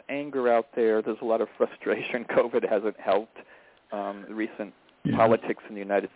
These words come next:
Speaker 1: States, regardless of which side you're on, has been a
Speaker 2: <laughs> Mm-hmm.
Speaker 1: spiral of, you know, anger and demonization. And if we could all take a breath and forgive one another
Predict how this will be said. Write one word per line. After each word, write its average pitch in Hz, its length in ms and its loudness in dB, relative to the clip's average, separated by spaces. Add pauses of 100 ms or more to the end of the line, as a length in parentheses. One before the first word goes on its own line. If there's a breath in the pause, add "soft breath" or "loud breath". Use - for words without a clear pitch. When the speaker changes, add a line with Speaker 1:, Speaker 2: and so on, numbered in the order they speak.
Speaker 1:
States, 104 320 -2
regardless 107 600 2
of - 140 -10
which 117 160 -2 (140)
side 92 280 4
you're 90 220 -4
on, 104 420 -2 (340 loud breath)
has 107 160 -2 (100)
been 101 160 4
a 95 260 0
Speaker 2:
<laughs> - 40 0
Mm-hmm. 120 420 2 (320 loud breath)
Speaker 1:
spiral 101 540 4
of, 80 60 -4 (300)
you 98 80 -12
know, 90 200 -6
anger 101 420 -4
and 90 180 -10
demonization. 92 880 -4 (180)
And 98 240 -2 (480 loud breath)
if - 120 -14
we 147 60 2
could 143 120 4
all 170 320 4
take 135 140 0
a 117 60 0
breath 107 360 4 (140)
and 98 180 -14
forgive 113 500 -2 (180)
one 90 220 -6
another 90 520 -6